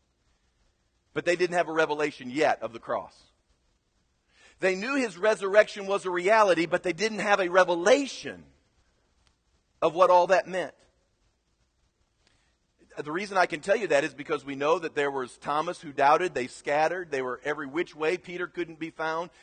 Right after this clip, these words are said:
Jesus had to kind of bring them back again during that forty-day period that he walked amongst them after the resurrection. So we know they weren't getting it. And here are some, some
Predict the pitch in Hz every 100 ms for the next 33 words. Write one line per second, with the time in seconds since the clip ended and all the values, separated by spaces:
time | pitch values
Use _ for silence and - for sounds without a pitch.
0 | - 123 208 226 165 165 151 151 165 156
1 | 139 165 165 156 190 151 139 131 127 143
2 | 143 135 131 - 151 143 143 139 - 190
3 | 156 123 123 _ _ _ - 135 139 143
4 | - - 139 165 196 - 123 127 123 135
5 | 123 123 117 147 170 - 76 _ _ _
6 | _ _ _ _ _ _ _ - 185 175
7 | 208 214 160 160 165 170 156 117 80 _
8 | _ _ _ _ _ _ _ _ _ _
9 | _ _ _ _ _ 160 175 254 277 -
10 | 202 170 _ _ - 180 160